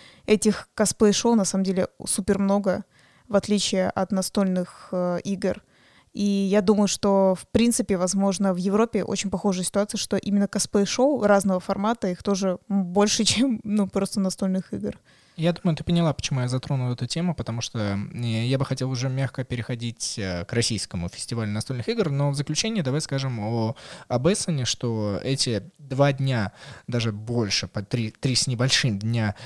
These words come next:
Speaker 2: что мы провели на этой выставке, э, еще больше мне понравился, мне этот год, правда, больше понравился. Я, видимо, более осмысленно его провел, более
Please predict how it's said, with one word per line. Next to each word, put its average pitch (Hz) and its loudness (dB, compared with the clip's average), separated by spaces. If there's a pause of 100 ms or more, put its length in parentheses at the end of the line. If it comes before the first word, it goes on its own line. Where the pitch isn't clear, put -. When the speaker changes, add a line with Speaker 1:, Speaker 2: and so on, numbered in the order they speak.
Speaker 2:
что - -2
мы 131 2
провели 127 0
на 123 0
этой 117 -2
выставке, 113 -6 (120)
э, 64 -6
еще 127 6
больше 110 2
мне 113 0
понравился, 120 -2
мне 123 0
этот 120 -4
год, 117 -2
правда, 104 4
больше 107 0
понравился. 120 2
Я, 139 4
видимо, 143 2
более 123 2
осмысленно 113 0
его 101 -2
провел, 120 2
более 127 4